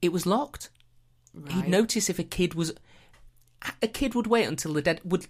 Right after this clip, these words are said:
Speaker 1: l-, wait under a bed for hours
Speaker 2: Mm-hmm.
Speaker 1: in order to run out, drop a thing, jump back under the bed.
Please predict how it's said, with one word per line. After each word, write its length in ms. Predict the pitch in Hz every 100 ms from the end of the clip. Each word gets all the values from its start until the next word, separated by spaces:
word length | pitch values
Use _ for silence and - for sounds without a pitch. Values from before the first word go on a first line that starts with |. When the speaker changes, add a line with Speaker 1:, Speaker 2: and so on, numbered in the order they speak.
| -
Speaker 1:
l-, 200 | 190 190
wait 240 | 247 254 -
under 300 | 226 226 220
a 60 |
bed 460 | 208 190 139 110 -
for 320 | - 170 147 -
hours 600 | 170 165 131 98 - - _ -
Speaker 2:
Mm-hmm. 300 | 147 - 131
Speaker 1:
in 140 | 165
order 200 | 165 160
to 160 | 156 165
run 240 | 170 240
out, 300 | 202 135 - - - -
drop 380 | 165 202 233 240
a 60 |
thing, 340 | - 139 117 123
jump 240 | 175 185
back 220 | 170 -
under 160 | 180 160
the 80 | 160
bed. 400 | 165 120 110